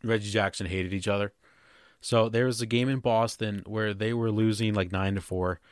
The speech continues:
and Reggie was in right field, and he kinda lazily went for a ball,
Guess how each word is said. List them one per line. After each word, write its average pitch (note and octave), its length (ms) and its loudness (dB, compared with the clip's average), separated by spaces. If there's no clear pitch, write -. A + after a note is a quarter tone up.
and G2+ 440 -2
Reggie A#2+ 340 0
was A#2+ 220 2
in A2+ 140 0
right G2+ 260 0
field, F#2+ 420 -4
and G2+ 580 0
he B2 180 -4
kinda C#3+ 340 0
lazily A#2 580 2
went G#2+ 280 -2
for A#2 200 -4
a G#2+ 60 0
ball, G2 500 0